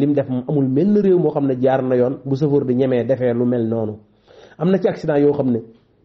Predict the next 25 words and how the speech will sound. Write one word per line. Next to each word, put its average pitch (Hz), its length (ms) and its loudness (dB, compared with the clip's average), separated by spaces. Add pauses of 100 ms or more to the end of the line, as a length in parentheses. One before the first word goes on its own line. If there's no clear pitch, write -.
(560)
chauffeur 170 320 0
bi 143 100 0
bu 147 120 -2
fekkee 180 280 0
mu 165 100 4
ngi 156 120 0
dund, 139 220 0
dañ 135 140 0
ko 147 140 0
war 147 100 4
a - 20 0
tëj 143 220 -4
kaso 123 280 -4
après. - 360 -14 (1300)
Ah 113 140 -2
oui, 151 220 2 (960)
parce 117 160 -8
que 156 200 -2
am 123 160 0
nañu 123 180 2
yor 123 160 0
fetal 143 300 -2
te - 80 -6
reyuñ 123 360 0
kenn, 160 220 -4